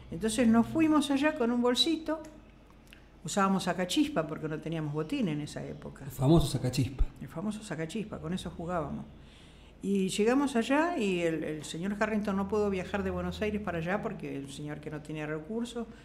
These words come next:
Speaker 1: tenía problema con su ident-, con su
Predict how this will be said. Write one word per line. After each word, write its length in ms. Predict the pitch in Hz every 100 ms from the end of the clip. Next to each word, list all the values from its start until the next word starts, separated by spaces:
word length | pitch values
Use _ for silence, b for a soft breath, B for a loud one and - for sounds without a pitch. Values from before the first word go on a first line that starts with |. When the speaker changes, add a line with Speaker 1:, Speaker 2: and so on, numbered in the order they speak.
| -
Speaker 1:
tenía 220 | 165 156
problema 420 | 156 160 170 160
con 180 | 156 151
su 400 | - 160 151 151
ident-, 420 | 151 151 151 156 -
con 140 | 147
su 180 | 151 147